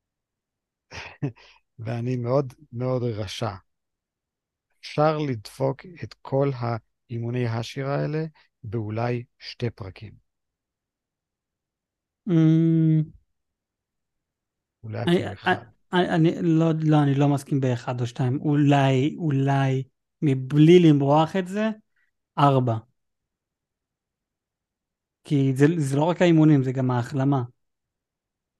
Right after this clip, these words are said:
Speaker 2: יש גם את כל
Speaker 1: בסדר.
Speaker 2: הדיון, יש גם את כל הדיון שצריך לעשות, מה זה הסימן על, אה, מיצורי וטוקיטו, יש לכם סימן, מה זה אומר,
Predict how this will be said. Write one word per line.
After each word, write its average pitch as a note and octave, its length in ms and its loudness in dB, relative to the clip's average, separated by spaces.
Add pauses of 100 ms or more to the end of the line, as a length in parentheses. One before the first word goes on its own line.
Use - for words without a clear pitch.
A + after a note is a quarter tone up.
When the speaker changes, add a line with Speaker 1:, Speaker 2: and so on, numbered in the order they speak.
(520)
Speaker 2:
יש C#3+ 220 -2
גם C#3+ 180 4
את C3 80 -2
כל D3+ 180 0
Speaker 1:
בסדר. C#3 180 0
Speaker 2:
הדיון, D3+ 580 4
יש D3+ 380 -6
גם D3 140 2
את C#3+ 80 -2
כל D#3 180 0
הדיון D#3 460 4
שצריך E3 300 -8
לעשות, E3 320 -2
מה D3+ 180 2
זה E3+ 100 0
הסימן E3 440 0
על, D3+ 140 0 (560)
אה, C3+ 600 2
מיצורי D#3 760 2
וטוקיטו, D#3 720 -2
יש C#3+ 200 0
לכם C#3 280 -4
סימן, D3+ 420 2
מה C3+ 180 0
זה C#3 100 -4
אומר, E3 420 0